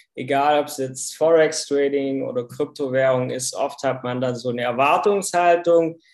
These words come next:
ja, die aber eigentlich nicht passt. Man versucht so wirklich schnell Geld zu verdienen und versucht so traden, traden, traden. Man macht viele einzelne Trades, man wird irgendwie, ja, hibbelig, wenn kein Trade-off ist. Und heute ist genau umgekehrt. Ich find's schön, wenn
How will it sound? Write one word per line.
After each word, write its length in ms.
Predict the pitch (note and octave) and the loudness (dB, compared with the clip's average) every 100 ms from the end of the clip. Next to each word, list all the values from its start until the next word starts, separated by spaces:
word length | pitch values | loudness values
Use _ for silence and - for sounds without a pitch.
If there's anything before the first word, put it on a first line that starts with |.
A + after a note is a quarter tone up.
| - - _ _ | -20 -20 _ _
ja, 200 | C3 D3 | -8 -6
die 140 | D#3 | 0
aber 220 | C#3+ C3+ A#2+ | 0 2 0
eigentlich 400 | C3 C3 C3+ C3 | 0 -2 -6 -8
nicht 100 | - | -4
passt. 380 | A#2+ B2 - | -4 -2 -4
Man 200 | B2+ C3 | -6 -6
versucht 440 | C3 C3 D3 D3+ - | -6 -4 -4 -4 -4
so 420 | C#3 C3+ C3 B2 | -2 0 0 0
wirklich 540 | C#3 D3 C#3+ C3+ C3+ | 0 -2 -4 -6 -6
schnell 260 | - C3 C3 | -6 -2 0
Geld 300 | B2 C#3 D#3 | 2 2 2
zu 100 | E3+ | -6
verdienen 640 | - D3 D3 D#3 D#3+ D#3+ D#3+ | -2 -2 2 2 2 0 -4
und 280 | B2+ C3+ | -6 -6
versucht 400 | C3+ B2+ C3+ C3+ | -10 -8 -6 -6
so 160 | - B2+ | -4 -6
traden, 500 | B2+ D#3 D#3+ D3+ C#3+ | 0 4 4 2 -4
traden, 380 | C#3+ C#3 C3 C3 | 0 0 0 -2
traden. 420 | D#3+ E3 E3 D3+ | -2 0 -2 -4
Man 160 | C#3 C#3 | -4 -6
macht 220 | C#3 - - | -8 -12 -12
viele 340 | E3 D#3+ D3+ | -8 -2 0
einzelne 540 | C#3+ D3 D3 - C3+ C3 | 0 -2 -4 -6 -8 -6
Trades, 480 | D3 D#3 E3 D#3+ - | 2 4 4 -2 -6
man 220 | C#3 C3+ | -4 -2
wird 160 | C3 | -4
irgendwie, 840 | B2 C#3 C3+ B2+ C3+ C3 C3+ C3 - _ - _ | -2 -2 -2 -2 -4 -4 -4 -6 -12 _ -20 _
ja, 200 | C#3 D3 | 0 0
hibbelig, 520 | D3 E3 F#3+ F#3 F3 D#3+ | 2 2 4 4 2 2
wenn 180 | C#3+ | -2
kein 300 | D3 C#3 C#3 | -2 -4 -6
Trade-off 600 | C3+ C#3+ C3+ B2 D3+ E3 | -4 -4 -2 -2 -2 0
ist. 360 | C#3+ E3 E3 - | 0 0 -2 -10
Und 280 | C3 C3+ C3 | -10 -10 -2
heute 280 | C3+ C#3 C#3+ | 0 0 -2
ist 160 | C3+ | -6
genau 300 | C3 C3 C3 | -6 -2 -2
umgekehrt. 520 | D#3+ C3 C3+ C3+ C#3 | -2 -4 -2 0 0
Ich 160 | C#3 C3+ | -4 -6
find's 220 | B2+ C3 | -8 -8
schön, 360 | - C3+ C3 B2 | -4 -2 -2 -2
wenn 540 | B2 B2 B2 B2 B2 | 0 0 -2 -8 -12